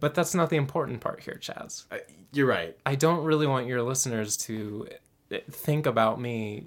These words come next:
Speaker 1: urinating in the woods.
Speaker 2: Everyone stop thinking about Dana urinating in the woods.
Speaker 1: <laughs>
Speaker 2: Please and thank you. Continue.
Speaker 1: Okay. <laughs>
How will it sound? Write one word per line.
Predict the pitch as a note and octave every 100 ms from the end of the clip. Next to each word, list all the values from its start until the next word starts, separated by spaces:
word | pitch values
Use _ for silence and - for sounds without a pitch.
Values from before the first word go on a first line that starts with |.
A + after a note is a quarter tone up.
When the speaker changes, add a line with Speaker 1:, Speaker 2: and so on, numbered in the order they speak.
| -
Speaker 1:
urinating | B2+ C#3 C3+ A2+ G#2 G#2+
in | G#2+
the |
woods. | A2 - - - -
Speaker 2:
Everyone | G#2+ A2+ A2+ G2+
stop | - G2 -
thinking | G2+ - F#2+
about | F#2 -
Dana | F#2 F2 F2 F2+
urinating | F2+ F2 D#2+ E2+
in |
the | E2
woods. | E2 F2 C#3+ - E4+
Speaker 1:
<laughs> | -
Speaker 2:
Please | - F#2+
and | F2+
thank | - E2+ -
you. | A2+ - - - - _ _
Continue. | A2+ G#2 G2+ G2 C3+ _ D3+
Speaker 1:
Okay. | - - _
<laughs> | -